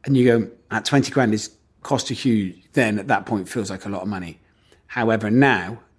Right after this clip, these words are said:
I look at it and go, "That twenty grand is nothing. That twenty grand is worth every single penny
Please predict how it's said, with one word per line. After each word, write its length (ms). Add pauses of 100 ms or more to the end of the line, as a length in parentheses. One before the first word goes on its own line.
(100)
I 80
look 180
at 60
it 60
and 100
go, 100
"That 140
twenty 240
grand 240
is 100
nothing. 440 (400)
That 160
twenty 260
grand 240
is 100
worth 220
every 300
single 360
penny 480